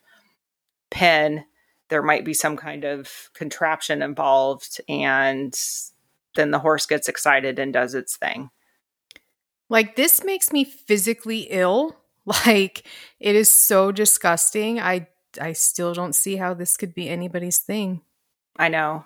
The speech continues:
Speaker 1: It's, I, I feel that's the, <laughs> I feel the same way about a lot of things, but it's just amazing. So it's sad that Pinion's death was ruled accidental, but then,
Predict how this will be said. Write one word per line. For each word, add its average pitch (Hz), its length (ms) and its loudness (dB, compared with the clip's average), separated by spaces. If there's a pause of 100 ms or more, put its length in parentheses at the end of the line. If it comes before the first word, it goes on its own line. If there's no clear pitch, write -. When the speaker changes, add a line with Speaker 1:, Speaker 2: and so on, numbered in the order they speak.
(100)
Speaker 1:
It's, - 760 -4
I, 165 160 4
I 185 120 4
feel 226 200 6
that's 185 280 2
the, 165 520 0 (680)
<laughs> - 400 -18
I 180 60 -4
feel 190 140 4
the 170 80 0
same 160 240 2
way 143 180 2
about 160 240 0
a 147 60 0
lot 139 220 2
of 143 140 -6
things, 151 400 -4
but 143 240 2
it's - 280 -6
just - 800 -2
amazing. 151 520 -6
So 185 260 6 (340)
it's 190 300 4
sad 170 880 4 (100)
that 160 600 4
Pinion's 160 420 -2
death 151 320 4
was 147 260 -4 (200)
ruled 165 280 2
accidental, 147 760 0
but 147 240 -4
then, 147 440 -2